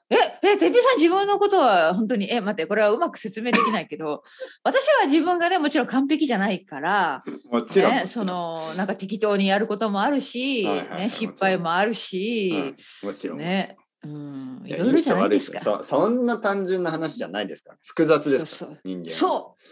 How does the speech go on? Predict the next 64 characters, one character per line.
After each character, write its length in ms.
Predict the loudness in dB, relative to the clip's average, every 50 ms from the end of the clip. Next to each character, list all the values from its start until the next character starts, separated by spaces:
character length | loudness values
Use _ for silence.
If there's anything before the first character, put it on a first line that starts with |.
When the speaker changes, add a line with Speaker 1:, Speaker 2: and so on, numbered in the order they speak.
| _ _ _ -14
Speaker 1:
そ 200 | -6 0 2 2
う 40 | 2
な 120 | 2 0
ん 60 | -2 -6
で 60 | -10
す。 180 | -10 -2 0
Speaker 2:
は 80 | 2 4
い。 20 |
Speaker 1:
そ 40 | 6
う 40 | 6
い 240 | 6 6 6 6 4
う 40 | 4
こ 140 | 2 0
と 80 | 0 0
は 60 | 0
う 40 | 0
ま 140 | -2 -4 -4
く 80 | -4
言 80 | -6 -6
っ 20 |
て 80 | -6 -8
い 60 | -8
た 100 | -6 -6
だ 80 | -8 -8
き 100 | -8 -10
ま 100 | -12 -12
し 100 | -10 -6
た。 60 | -4
Speaker 2:
は 60 | -2
い。 20 | -2
Speaker 1:
あ 20 |
り 60 | -2
が 80 | -2 -2
と 40 | -4
う 40 |
ご 60 | -6 -8
ざ 40 | -10
い 60 | -12
ま 80 | -14 -12
す。 80 | -12
Speaker 2:
も 60 | -8
ち 120 | -4 -2 -2
ろ 160 | -2 0 -2
ん 80 | -2 -4
い 60 | -2
い、 320 | 0 0 0 -2 -4 -6 _
い 80 | -4 -4
い 60 | -2 -2
と 100 | -4 -2
こ 80 | 0
ろ 140 | 0 0 2
も 120 | 2 2
あ 40 | 4
る 100 | 4 4
し、 100 | 4 4
Speaker 1:
ね。 80 | 2 2
Speaker 2:
悪 160 | 2 0 -2
い 60 | -2
と 100 | -4 -6
こ 140 | -6 -4 -4
ろ 100 | -4 -4
も 160 | -4 -4 -4
あ 60 | -4
る。 180 | -4 -4 -6